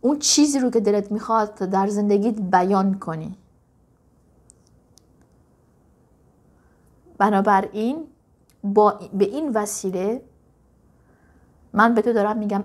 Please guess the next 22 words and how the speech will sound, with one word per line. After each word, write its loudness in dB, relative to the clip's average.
ادامه -2
بده -4
که -6
راه 2
تو -6
راه -2
خوبی -16
هست. -20
بسیار -2
عالی -4
دوستان. -14
و -6
اما 0
ببینیم -2
که -6
عزیزان -4
از -8
دست -8
رفته -12
چه -12
خبر -12
هست. -18